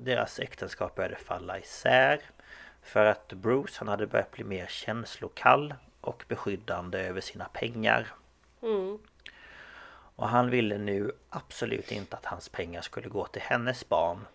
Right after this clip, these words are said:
Speaker 1: för det var ju inte hans barn.
Speaker 2: Nej, han betalar ju
Speaker 1: Och
Speaker 2: knappt för sitt eget, så varför ska han betala för någon annan?
Speaker 1: Nej.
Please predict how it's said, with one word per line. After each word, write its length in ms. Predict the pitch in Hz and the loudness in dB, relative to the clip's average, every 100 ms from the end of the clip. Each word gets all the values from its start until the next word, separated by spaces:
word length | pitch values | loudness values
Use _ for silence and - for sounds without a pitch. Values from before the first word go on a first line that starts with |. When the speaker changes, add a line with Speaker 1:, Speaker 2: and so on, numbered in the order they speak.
| _ - | _ -12
Speaker 1:
för 100 | - | -2
det 140 | 98 | 0
var 100 | 92 | 0
ju 80 | 95 | -8
inte 200 | 110 - | -10 -2
hans 380 | - 107 - - | 0 0 -4 -6
barn. 280 | - - - _ _ - - - - - - - - - - | -6 -6 -14 _ _ -20 -20 -20 -20 -20 -20 -20 -20 -18 -2
Speaker 2:
Nej, 280 | 226 247 | 4 6
han 120 | 233 226 | 6 2
betalar 340 | 226 214 214 | 2 6 6
ju 80 | 247 | 4
Speaker 1:
Och 60 | |
Speaker 2:
knappt 240 | 247 226 220 | 2 -2 -2
för 60 | |
sitt 220 | 214 220 220 | -6 -4 0
eget, 420 | 202 202 254 254 | 2 2 0 -2
så 80 | 208 | -10
varför 180 | - | -8
ska 140 | 196 202 | -6 -2
han 80 | 196 | -2
betala 340 | 190 190 185 | -4 -4 -4
för 100 | 196 | -4
någon 160 | 190 190 | -4 -2
annan? 260 | 180 202 | -2 2
Speaker 1:
Nej. 240 | 123 156 | 2 2